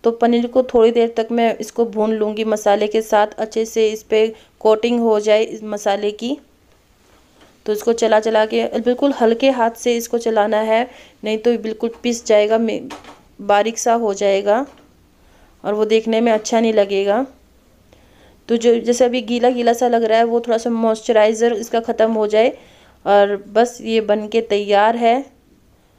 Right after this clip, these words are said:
तो बहुत जल्दी बन जाता है। और मैंने इसमें डाल दिया ऊपर से धनिया। अगर आपके पास कस्तूरी मेथी हो तो जब मैंने टमाटर डाले थे उसके बाद आप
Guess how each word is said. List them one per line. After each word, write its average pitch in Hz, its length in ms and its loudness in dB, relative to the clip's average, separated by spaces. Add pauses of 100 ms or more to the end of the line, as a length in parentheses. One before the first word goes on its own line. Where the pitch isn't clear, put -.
(440)
तो 220 100 -2
बहुत 226 240 2
जल्दी 233 320 2
बन 240 200 2
जाता 214 320 2
है। 220 240 4 (3500)
और 208 140 0
मैंने 214 200 2
इसमें 233 240 0
डाल 208 200 4
दिया 214 180 -2
ऊपर 214 280 -4
से 214 200 -4 (240)
धनिया। 208 440 -2 (300)
अगर 233 220 4
आपके 233 220 0
पास 233 280 0
कस्तूरी 233 540 -4
मेथी 220 340 -4
हो 233 220 4
तो 233 220 4
जब 214 260 -4
मैंने 220 280 0
टमाटर 214 400 0
डाले 208 160 4
थे 226 100 -2
उसके 233 240 -2
बाद 214 260 2
आप 220 180 0